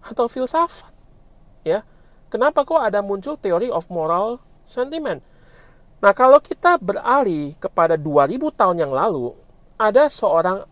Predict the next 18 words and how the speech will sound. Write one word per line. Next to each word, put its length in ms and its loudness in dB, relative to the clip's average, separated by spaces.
ahli 480 -4
ilmu 320 -2
alam. 560 -4
Dia 160 2
suka 320 -4
meneliti 480 -10
binatang, 800 -4
mengamati 560 -6
tumbuh-tumbuhan, 1300 -8
ya. 240 -8
Istilah 320 -6
sekarang, 400 -8
ya, 160 -8
ahli 160 -8
biologi 480 -6
lah 160 -6
gitu 160 -16
ya. 160 -6